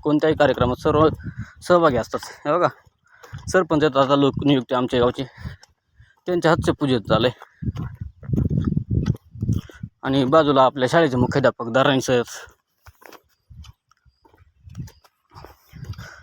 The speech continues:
चल तर मित्रांनो, पूजन, अ, सरपंचाच्या हातचे झाले, तर आपण पण झेंडावंदन पूजन करून घेऊ. हे बघा, सरपंचाचं हातचं पूजन झालेलं आहे मित्रांनो. आता यानंतर आहे ना,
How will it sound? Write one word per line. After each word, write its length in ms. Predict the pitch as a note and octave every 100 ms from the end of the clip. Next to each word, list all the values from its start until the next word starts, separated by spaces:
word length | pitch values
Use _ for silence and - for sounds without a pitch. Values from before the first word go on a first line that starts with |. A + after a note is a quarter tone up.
| - - -
चल 0 |
तर 60 | F3
मित्रांनो, 300 | F#3 G#3 G#3+
पूजन, 440 | G3+ G3+ E3+ D3+
अ, 240 | D3 C#3 C3+
सरपंचाच्या 500 | E3+ D#3+ C#3 A2+ C3
हातचे 200 | D3+ C#3
झाले, 180 | C#3+ D3 - - _ _ _ _ _ - - _ _ -
तर 60 |
आपण 320 | C#3+ D3 F3+ F3
पण 380 | F#3 F3 D#3+ C#3+ - _ _ _
झेंडावंदन 440 | F3+ G3 D#3+ C3+ B2+
पूजन 300 | C3+ B2+ B2
करून 180 | B2 C#3
घेऊ. 80 | C3+
हे 200 | - -
बघा, 140 | G3
सरपंचाचं 680 | G3+ G#3+ G3+ G3+ C#3+ B2 A#2+
हातचं 240 | B2 C#3+ C#3+
पूजन 360 | B2+ A#2+ A2
झालेलं 300 | A#2 D3+ D3+
आहे 60 | D3+
मित्रांनो. 360 | B2 C3+ B2 B2+ _ _ - _ _ _ _ _ -
आता 140 | F#3
यानंतर 340 | A3 G#3 D#3+ C#3+
आहे 100 |
ना, 80 | F3+